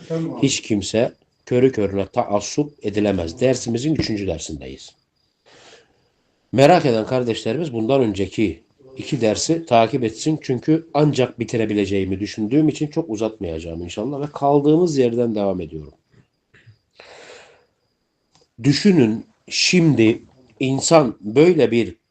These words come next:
Speaker 2: kafa taşırsa karşındakini nasıl dinler ki, hakkı nasıl yakalar ve onunla nasıl tanışabilir ki? Beyler,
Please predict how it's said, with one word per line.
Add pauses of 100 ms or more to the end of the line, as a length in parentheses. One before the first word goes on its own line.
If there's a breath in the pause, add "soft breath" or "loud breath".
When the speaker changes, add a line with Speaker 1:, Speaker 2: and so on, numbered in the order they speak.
(100)
Speaker 2:
kafa
taşırsa (680)
karşındakini (240)
nasıl
dinler
ki, (360)
hakkı (180)
nasıl
yakalar (360)
ve
onunla
nasıl (300)
tanışabilir
ki? (3500)
Beyler,